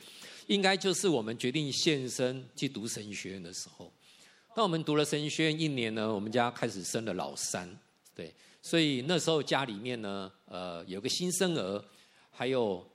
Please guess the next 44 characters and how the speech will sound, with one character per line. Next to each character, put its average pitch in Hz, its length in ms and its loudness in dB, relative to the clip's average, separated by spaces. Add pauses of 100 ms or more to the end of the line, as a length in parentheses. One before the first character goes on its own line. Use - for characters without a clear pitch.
(160)
两 95 160 -4
个 101 80 -6
中 127 220 -6
学 101 180 -6
生。 104 260 -6 (460)
<laughs> - 520 -20
那 127 400 0 (200)
我 110 100 2
又， 131 160 4
我 117 80 2
的 131 80 4
身 170 220 2
份 170 120 2
呢 147 80 2
又 151 120 4
变 147 120 -2
成 107 140 -4
学 95 240 -4
生， 101 320 -8
学 - 260 -2
生 175 240 0
要 170 120 2
面 156 200 0
对 131 120 0
的 113 100 0
在 107 220 0
就 104 160 -6
是 98 280 -6 (380)
考 - 220 -12
试、 - 340 -4 (420)
上 101 360 -4
课， - 280 -4 (500)
<laughs> - 520 -20
对， 87 240 -8 (340)
然 101 120 -6
后， 107 420 0 (160)
呃， 87 240 -12
交 110 240 -4
作 113 240 -4
业 104 260 -4 (400)
等 104 200 -4
等 104 200 -6
的 87 160 -14
哈。 - 120 -18